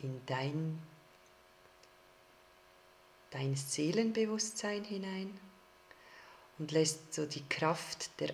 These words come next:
Auflösung der Urseele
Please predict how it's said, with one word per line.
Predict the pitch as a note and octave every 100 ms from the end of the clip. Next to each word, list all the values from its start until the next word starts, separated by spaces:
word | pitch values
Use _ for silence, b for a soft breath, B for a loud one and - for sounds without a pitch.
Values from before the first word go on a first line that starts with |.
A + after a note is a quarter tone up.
| -
Auflösung | D3 D#3+ G#3+ - G#3+ G#3+ G#3+ G#3 - F#3 G3 G3+ G3 G3 G3+ G3 - B B B B - -
der | D#3 F#3 G#3+ -
Urseele | F#3+ G3+ - F#3 F3+ F3 F3+